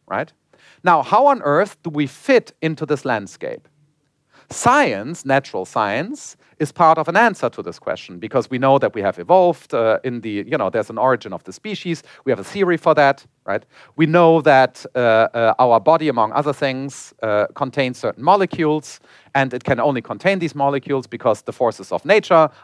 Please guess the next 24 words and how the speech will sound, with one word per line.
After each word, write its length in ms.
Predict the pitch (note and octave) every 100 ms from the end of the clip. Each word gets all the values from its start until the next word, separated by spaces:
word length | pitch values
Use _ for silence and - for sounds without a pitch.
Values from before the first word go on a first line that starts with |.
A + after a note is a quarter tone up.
| -
are 180 | C#3
a 60 | A#2+
certain 380 | - C3 B2+ B2
way 240 | A#2 A2+
and 120 | G#2
physics 320 | F2+ D3 A#2 -
helps 260 | G2+ -
us 120 | F#2
to 100 | -
decipher 460 | E2+ - F#3 F#3+ D3+
this, 180 | B2+ -
et 100 | G2
cetera, 340 | F#2 D#2+ B1+ -
right? 240 | A2+ F#3
So 280 | - A#2+ A2+ - _
we 100 | -
are 60 | E3
giving 320 | B2+ B3 G#3
an 80 | D#3
answer 720 | D3 A#3+ D4 - G#2 G2 F3 -
as 400 | E3+ G#3+ G3+ -
we 320 | C3+ C#3+ A#2+ G#2 _
practice 580 | - A2 - G2 F2+ - _ -
science, 720 | - G#2 G2+ F#3 D4+ -